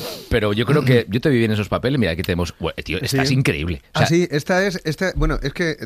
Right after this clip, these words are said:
Speaker 2: eh, es verdad que de las cinco veces, en realidad solo hay una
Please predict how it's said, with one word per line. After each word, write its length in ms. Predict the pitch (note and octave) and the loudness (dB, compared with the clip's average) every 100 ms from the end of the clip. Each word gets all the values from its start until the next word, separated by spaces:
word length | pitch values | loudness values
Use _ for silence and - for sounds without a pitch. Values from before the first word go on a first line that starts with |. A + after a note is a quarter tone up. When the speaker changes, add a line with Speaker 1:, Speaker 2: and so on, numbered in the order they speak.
| G#2 | -8
Speaker 2:
eh, 200 | A#2 A2 | -6 -4
es 100 | C3 | -4
verdad 180 | C3+ D3+ | -2 -2
que 40 | D3 | -2
de 80 | G#2+ | -2
las 160 | G#2 | -4
cinco 200 | - D#3 | -4 -4
veces, 300 | E3 D#3+ F#3 - - - - - | -4 -4 -6 -10 -20 -20 -20 -14
en 60 | E3 | -6
realidad 260 | A#2+ B2+ D3 | -4 -2 -2
solo 200 | D#3+ D#3+ | 0 2
hay 200 | D3 C3+ | 2 2
una 320 | F3 D#3 | 0 0